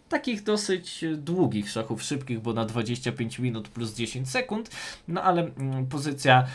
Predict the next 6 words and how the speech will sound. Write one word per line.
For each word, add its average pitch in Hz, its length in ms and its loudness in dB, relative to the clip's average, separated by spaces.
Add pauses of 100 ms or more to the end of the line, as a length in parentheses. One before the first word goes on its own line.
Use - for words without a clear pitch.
(140)
e, 117 160 6
jest 123 280 2
ogólnie, 110 540 2 (120)
e, 110 200 2
totalnie 107 460 0
wygrana. 120 580 6